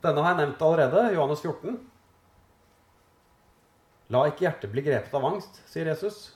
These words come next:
«Tro på Gud og tro på meg. I min fars hus er det mange rom. Var det ikke slik, hadde jeg da sagt dere at jeg går og vil gjøre i stand et sted for dere?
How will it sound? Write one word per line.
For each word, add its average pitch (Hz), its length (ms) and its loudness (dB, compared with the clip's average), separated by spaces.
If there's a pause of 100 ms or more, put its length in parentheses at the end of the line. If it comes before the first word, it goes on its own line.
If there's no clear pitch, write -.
(120)
«Tro 170 200 -6
på 190 180 -8
Gud 170 240 -8
og 165 140 -12
tro 139 120 -6
på 165 140 -12
meg. 180 220 -4 (1200)
I 104 60 -8
min 143 160 -4
fars 165 320 -2
hus 160 220 -8
er 113 80 -2
det 139 80 -4
mange 139 260 -2
rom. 131 220 -2 (880)
Var 104 140 -2
det 123 80 -6
ikke - 100 -10
slik, 143 280 -6 (120)
hadde 120 140 0
jeg 101 80 -4
da 95 100 -2
sagt - 300 -10
dere 127 260 -2
at - 160 -8
jeg 131 160 -2
går 131 240 -2
og 123 80 -6
vil 131 140 -2
gjøre 127 100 0
i 131 80 -4
stand 131 220 -2
et 131 80 -10
sted 139 180 -6
for 147 160 -2
dere? 165 140 -4